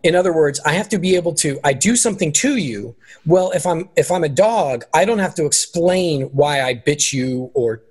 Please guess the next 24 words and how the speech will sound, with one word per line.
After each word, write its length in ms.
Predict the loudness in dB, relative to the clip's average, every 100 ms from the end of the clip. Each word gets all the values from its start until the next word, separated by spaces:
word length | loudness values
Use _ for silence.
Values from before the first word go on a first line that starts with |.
| -2
took 180 | 0 0
something 280 | -2 -4 -4
from 220 | -2 -2
you, 100 | -2
stole 300 | 0 0 0
your 120 | -2
bone, 420 | -2 0 0 0
whatever 400 | 2 2 2 0
it 60 | -2
happened 260 | -4 -4 -4
to 60 |
be. 240 | -2 -4 -8 -14 -4
I 80 | 0
don't 120 | 2 2
have 120 | 0
to 80 | -2
explain 360 | 0 0 -2
it. 180 | -2 0
But 120 | 2
when 140 | 2 2
I 60 |
live 220 | 2 2 2
in 100 |
a, 60 | -2